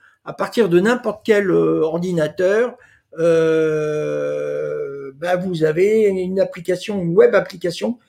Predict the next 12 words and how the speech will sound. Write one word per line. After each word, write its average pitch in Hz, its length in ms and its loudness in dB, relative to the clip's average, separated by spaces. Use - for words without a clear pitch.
qui 277 160 8
vous 254 180 4
permet 226 380 4
de - 100 0
retrouver, 226 540 2
euh, 202 120 8
les 185 80 6
mêmes 220 180 2
fonctions, 202 640 -4
une 151 120 -4
application, 147 500 -6
pardon, 147 300 -10